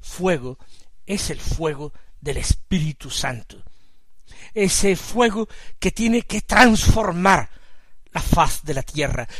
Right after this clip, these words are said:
que tiene que renovar todas las cosas, que tiene que dar lugar a una creación nueva, eh, destruyendo, abrasando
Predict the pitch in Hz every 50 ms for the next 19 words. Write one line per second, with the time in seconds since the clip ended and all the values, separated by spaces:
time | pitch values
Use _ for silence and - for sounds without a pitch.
0 | - - - 294 - - 269 302 - - 220 202 196 - 185 190 185 196 180 160
1 | 185 240 285 285 - - - - - - - 226 214 220 226 226 208 - 214 -
2 | - - 226 208 - - - - - - - - - - - - - - - -
3 | - - - - - - 180 - - 220 247 277 277 - - - 190 180 185 -
4 | 165 147 185 202 226 - 220 208 202 208 196 151 170 170 165 170 - - - -
5 | - - 175 180 190 202 220 214 - - - - 190 175 165 160 156 - - -
6 | - - 175 185 190 185 175 170 185 214 220 202 165 139 120 107 - - - -
7 | - - - - - - - - - - - - - - 175 175 190 175 180 190
8 | - - - - - 190 196 180 190 262 277 254 240 208 185 180 180 170 185 -
9 | - - - 254 294 320 277 247 208 170 156 135